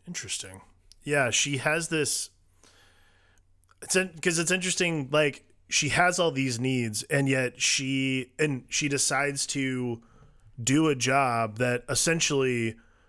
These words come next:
values her simply because of that. Like, that's the thing, I, like, being an at, stay-at-home nurse is literally a beck and call job.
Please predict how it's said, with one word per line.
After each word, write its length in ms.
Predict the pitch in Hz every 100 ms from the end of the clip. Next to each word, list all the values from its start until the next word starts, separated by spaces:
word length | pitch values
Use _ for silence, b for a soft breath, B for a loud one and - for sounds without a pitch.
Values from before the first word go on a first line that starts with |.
| -
values 640 | 120 120 147 160 139 131 -
her 120 | 127
simply 400 | - 139 139 131
because 520 | 117 117 - 170 131
of 120 | 95
that. 340 | 95 85 - - - - - -
Like, 260 | 139 131 - b b
that's 240 | 139 165 170
the 120 | 156
thing, 120 | 151
I, 180 | 143 135
like, 300 | 127 127 123 - - 123
being 360 | 131 165 175 160
an 100 | 143
at, 440 | 143 143 - 135
stay-at-home 640 | - 139 143 131 135 123 113
nurse 280 | 135 113
is 140 | 120 104
literally 420 | 117 117 113 113
a 60 | 101
beck 300 | 120 113 104
and 100 | 101
call 300 | - 104 98
job. 460 | 107 110 - -